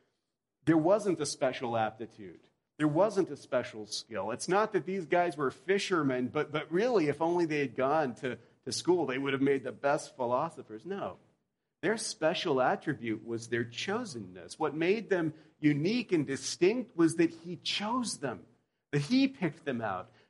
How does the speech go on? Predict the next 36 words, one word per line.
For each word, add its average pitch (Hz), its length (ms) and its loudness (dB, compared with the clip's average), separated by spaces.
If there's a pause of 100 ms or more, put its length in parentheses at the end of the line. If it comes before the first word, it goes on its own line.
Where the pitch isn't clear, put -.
that 160 100 4
he 254 320 2
lived 175 520 4
with 180 340 2
them 165 200 2
and 131 200 0
in 190 280 0
them, 143 200 2
and 127 140 0
that 131 180 -4
he 139 100 -12
shaped 196 500 -6
them 131 100 -8
and 120 100 -8
he 113 60 -10
spoke 190 560 -6
to 151 80 -14
them, 113 260 -6 (300)
and 127 80 -2
that 135 60 0
he 139 120 -2 (200)
filled 214 300 4
them 180 200 6
with 165 240 2
his 160 340 2
Spirit 185 640 0 (440)
so 165 80 4
that 156 140 0
they 156 140 2
could 151 180 -2
speak 151 380 -2 (200)
for 160 280 0
him. 113 320 -14
That 151 420 -2 (720)
was 131 260 0
their 123 240 0